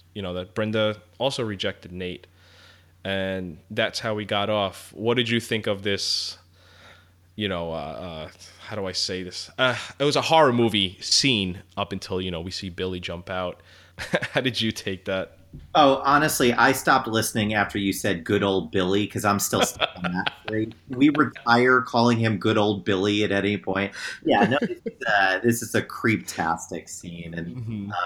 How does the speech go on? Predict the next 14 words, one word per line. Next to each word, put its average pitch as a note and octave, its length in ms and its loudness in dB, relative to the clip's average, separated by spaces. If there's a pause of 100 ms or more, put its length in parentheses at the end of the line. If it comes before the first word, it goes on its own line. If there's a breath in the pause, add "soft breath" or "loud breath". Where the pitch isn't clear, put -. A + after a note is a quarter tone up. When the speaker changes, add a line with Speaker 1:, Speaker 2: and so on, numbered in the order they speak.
(160)
Speaker 2:
um, D#2+ 300 -6 (160)
I, F#2 180 2 (140)
I - 20 0
wanted F2 380 -6
Nate E2 220 -12
to - 120 -16
just A2+ 320 -8
get - 320 2
out E2+ 240 -2
of E2+ 160 -6
there. F#2 380 -2 (240 loud breath)
Speaker 1:
Mm-hmm. A2 300 -8 (280)
Speaker 2:
Uh, D2+ 240 -6 (580)
yeah. E2+ 360 0